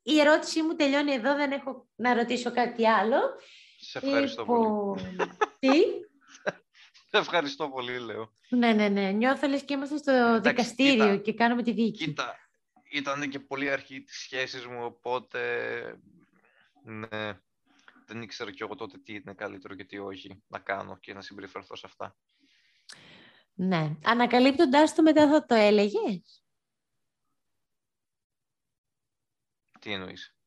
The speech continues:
Speaker 1: Αν ήταν πιο μετά η σχέση, εφόσον την είχες ανακαλύψει.
Speaker 2: Α, ναι.
Speaker 1: Α, οκ.
Speaker 2: Ναι, ναι, ναι,
Speaker 1: Θα
Speaker 2: ναι,
Speaker 1: τα
Speaker 2: ναι.
Speaker 1: έλεγες.
Speaker 2: Άνετα.
Speaker 1: Ωραία, λοιπόν.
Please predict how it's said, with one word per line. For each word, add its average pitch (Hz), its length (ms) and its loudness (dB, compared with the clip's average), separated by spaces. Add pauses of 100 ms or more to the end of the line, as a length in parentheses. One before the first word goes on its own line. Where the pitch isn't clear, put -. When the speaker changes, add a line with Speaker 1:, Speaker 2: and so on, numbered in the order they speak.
(580)
Speaker 1:
Αν 254 220 2
ήταν 240 260 -4
πιο 302 200 -4
μετά 190 320 2
η 180 80 0
σχέση, 220 480 0
εφόσον 269 380 -2
την 226 160 2
είχες 208 280 2
ανακαλύψει. 208 880 4
Speaker 2:
Α, 349 420 2
ναι. 214 100 4
Speaker 1:
Α, 165 60 0
οκ. 202 280 -6
Speaker 2:
Ναι, 135 120 0
ναι, 139 120 -4
ναι, 135 100 -6
Speaker 1:
Θα 135 60 -6
Speaker 2:
ναι, 135 60 -8
Speaker 1:
τα 160 80 0
Speaker 2:
ναι. 151 60 0
Speaker 1:
έλεγες. 131 180 -6
Speaker 2:
Άνετα. 110 340 -6 (1040)
Speaker 1:
Ωραία, 214 480 6
λοιπόν. 156 1300 -2